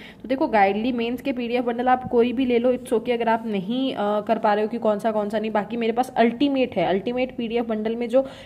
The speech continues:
SBI Pio, Abipis Pio Mains का bundle है ना, उसमें से बात कर रही हूँ,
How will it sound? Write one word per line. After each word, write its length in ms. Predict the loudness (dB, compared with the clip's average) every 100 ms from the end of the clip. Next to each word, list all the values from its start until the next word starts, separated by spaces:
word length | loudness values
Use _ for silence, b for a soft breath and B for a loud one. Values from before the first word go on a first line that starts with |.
| B
SBI 360 | 0 2 0 0
Pio, 200 | 2 4
Abipis 440 | 4 0 -4 -4
Pio 260 | -2 0 0
Mains 320 | 0 -4 0
का 100 | 0
bundle 300 | 0 0 -2
है 60 |
ना, 80 | -2
उसमें 360 | -2 -4 -2 -2
से 120 | 2
बात 260 | 2 2 2
कर 120 | 2
रही 120 | 2
हूँ, 140 | -2